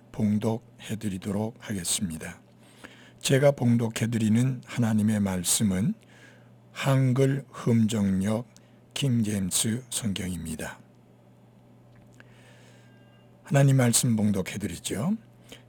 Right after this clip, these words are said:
"경건치 아니한 자들의 계획대로 걷지 아니하고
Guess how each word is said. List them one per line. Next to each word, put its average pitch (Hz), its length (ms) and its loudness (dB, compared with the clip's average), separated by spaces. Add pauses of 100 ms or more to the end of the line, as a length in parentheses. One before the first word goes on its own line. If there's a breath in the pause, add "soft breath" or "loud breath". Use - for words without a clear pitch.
"경건치 139 1000 2
아니한 120 560 2
자들의 113 580 -2
계획대로 113 960 -2 (300 loud breath)
걷지 135 760 0
아니하고 107 840 -2